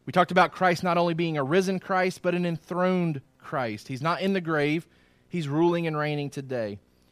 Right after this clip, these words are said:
We talked about his power giving him authority over every authority for all time. It never stops, right?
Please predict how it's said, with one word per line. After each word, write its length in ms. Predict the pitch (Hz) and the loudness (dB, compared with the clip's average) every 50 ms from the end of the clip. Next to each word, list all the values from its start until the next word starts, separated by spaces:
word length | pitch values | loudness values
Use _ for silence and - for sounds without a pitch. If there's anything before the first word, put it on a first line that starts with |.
| _ _ _ _ _ _ _ _ _ _ _ | _ _ _ _ _ _ _ _ _ _ _
We 40 | - | -6
talked 120 | 147 147 | -4 -2
about 140 | 160 165 147 | 0 0 0
his 140 | 170 151 - | 0 -2 -4
power 340 | - 165 156 156 156 156 156 | -2 0 2 2 2 2 2
giving 240 | 151 165 160 165 | 0 -2 -2 0
him 140 | 160 170 170 | 0 0 0
authority 440 | 160 - - 165 165 170 165 170 165 | -2 -2 -2 -2 -2 0 0 2 0
over 220 | 160 156 151 - - - | 0 0 -2 -6 -6 -2
every 380 | 170 185 190 175 185 175 151 | -2 -2 0 0 0 0 0
authority 420 | 135 - - 143 131 131 135 143 139 | 0 -2 -4 -6 -4 -4 -4 -4 -6
for 180 | - - 156 | -6 -6 -6
all 240 | - 165 170 170 170 | -2 -2 -2 -2 -2
time. 380 | - - 185 185 175 151 120 117 | -4 -4 -4 -2 -2 -2 -2 -4
It 100 | 82 104 | -6 -4
never 240 | 151 160 165 160 | -4 -4 -4 -4
stops, 800 | 151 - - - - 180 175 151 101 - _ _ - - - - _ _ _ _ _ _ _ _ _ - | -6 -8 -12 -10 -6 -4 -2 -2 -4 -6 _ _ -20 -20 -20 -20 _ _ _ _ _ _ _ _ _ -8
right? 260 | - 131 151 165 - | -4 -2 -2 -2 -4